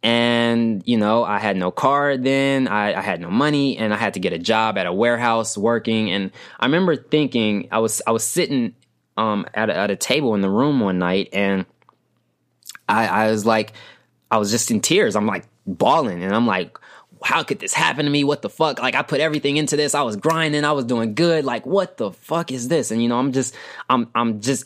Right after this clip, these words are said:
all of this stuff. And I sat there probably for, like, an hour and a half just cussing everybody else out. And then, and then at the end of that whole kind of just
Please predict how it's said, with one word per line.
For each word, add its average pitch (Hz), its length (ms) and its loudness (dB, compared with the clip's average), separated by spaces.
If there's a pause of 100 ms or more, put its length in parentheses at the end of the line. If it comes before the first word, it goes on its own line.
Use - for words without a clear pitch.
(140)
all 196 240 4
of 202 60 -2
this 185 100 -2
stuff. 160 240 -2
And 123 80 -2
I 139 100 0
sat 214 260 -2
there 208 100 -2
probably 180 200 0
for, 165 100 -4
like, 143 140 0
an 117 120 -10
hour 139 120 0
and 147 100 -2
a 127 40 -4
half 135 360 -2
just - 280 -4
cussing 170 300 -2
everybody 135 480 0
else 127 200 0
out. 107 240 -2 (580)
And 135 80 0
then, 170 340 -2
and 143 120 2
then 175 100 2
at 180 140 0
the 135 180 -4
end 170 260 -2
of 139 140 -2
that 135 200 2
whole 127 400 0
kind 113 240 -2
of 101 100 -4
just 95 400 -6